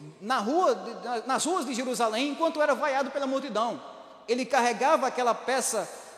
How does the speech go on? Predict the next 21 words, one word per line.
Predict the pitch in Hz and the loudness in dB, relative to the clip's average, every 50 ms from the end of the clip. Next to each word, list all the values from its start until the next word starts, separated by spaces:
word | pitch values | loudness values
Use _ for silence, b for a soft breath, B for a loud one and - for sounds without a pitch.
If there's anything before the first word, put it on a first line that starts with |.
| - - | -4 0
pesada, | - 240 226 208 156 151 190 220 254 269 247 185 165 160 160 156 | 2 4 4 2 2 2 2 4 4 4 2 2 -2 -4 -4 0
grossa | 185 214 277 302 277 - - 233 | 4 6 6 8 6 6 4 0
de | 208 220 | -2 0
madeira, | 214 196 185 151 - 220 277 262 208 170 | 0 -2 0 2 2 4 4 4 4 2
cheia | - - 269 311 311 | 0 -2 0 0 0
de | 254 240 | 0 -2
flepas, | 190 - 208 247 294 302 214 240 - | -4 -2 0 2 2 2 2 0 2
até | 240 240 233 - 294 339 | 2 2 4 4 4 4
o | 370 | 4
local | 339 294 254 - - 233 277 294 311 | 4 4 2 4 4 4 4 4 4
onde | 294 285 220 285 | 2 0 -2 -4
ele | 277 262 | -6 -4
seria | - 277 262 262 262 262 | -2 -2 0 2 2 2
crucificado | 262 - - 403 403 - - 302 - - - - 262 285 262 | 2 2 2 2 4 2 0 -4 -6 -6 -4 -2 -2 0 -2
publicamente | - 269 240 254 254 - 240 185 156 131 120 - - | -2 -6 -8 -6 -4 -4 -4 -4 -6 -8 -10 -10 -8
e | - 220 | -4 -2
morreria | 226 240 339 370 359 320 302 285 320 330 349 311 | 2 6 6 8 8 6 6 4 2 2 4 2
lá, | 226 190 170 139 101 - - - - - - - - - - - - - - - - - - - - | 2 2 0 -2 -2 -4 -10 -14 -16 -16 -18 -18 -20 -20 -20 -20 -20 -20 -20 -20 -20 -20 -20 -18 -12
de | 147 180 | -10 -6
maneira | 196 196 202 208 208 190 190 | -6 -4 -4 -2 0 0 0
lenta, | 175 165 170 185 220 254 - 277 269 269 | 0 0 0 -2 -4 -4 -4 -4 -6 -6